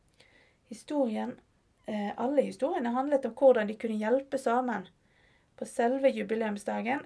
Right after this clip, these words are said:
ble historiene lest opp. Og dette skapte jo lek, engasjement, ja, både hos barn og voksne egentlig i lang tid.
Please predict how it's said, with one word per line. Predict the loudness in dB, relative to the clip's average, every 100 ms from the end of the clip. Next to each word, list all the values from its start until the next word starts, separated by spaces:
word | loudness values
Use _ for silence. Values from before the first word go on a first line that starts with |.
| -10
ble | -10 -8 -8
historiene | 0 0 2 -2 -2
lest | -2 -2 -4
opp. | -8 -8 -16 _ _ _ _ _ _ _ _ _
Og | -4 0 0
dette | -2 0 0 0 -4
skapte | -10 -6 -6 -6 -4
jo | -4
lek, | -4 -2 -2 -4 -6
engasjement, | -4 -4 -4 -4 -4 -4 -6 -10 _ _ -14
ja, | -14 -18 _
både | -4 -2 -2
hos | 2
barn | 6 6 6 0
og | -4
voksne | -8 -10 -8 -6
egentlig | -6 -4 -2 4
i |
lang | 4 4 -2
tid. | -6 -6